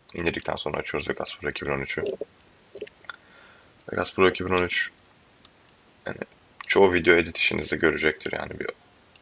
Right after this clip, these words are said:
Adobe After Effects kadar profesyonel olmasa da montaj yapma, işte efekt ekleme tarzı çoğu işi hallediyor.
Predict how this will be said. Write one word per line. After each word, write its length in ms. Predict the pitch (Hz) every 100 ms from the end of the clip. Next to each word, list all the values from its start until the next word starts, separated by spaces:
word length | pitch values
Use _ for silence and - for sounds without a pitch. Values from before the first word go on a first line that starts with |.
| -
Adobe 340 | 85 85 78
After 240 | 78 - 80
Effects 260 | 85 80
kadar 280 | - 78 78 - -
profesyonel 500 | 80 76 - 80 78
olmasa 460 | 82 80 76 -
da 120 | - - _ _ - _ _ _ _ _ - - -
montaj 460 | - 50 - 50 50
yapma, 320 | 50 - - - _ _ _ - _ _ -
işte 200 | - -
efekt 300 | - 78 71
ekleme 280 | - 71 73
tarzı 380 | 71 69 - - - _ _ - _ _ _ - - _ -
çoğu 240 | - 101 -
işi 180 | -
hallediyor. 420 | 80 80 76 73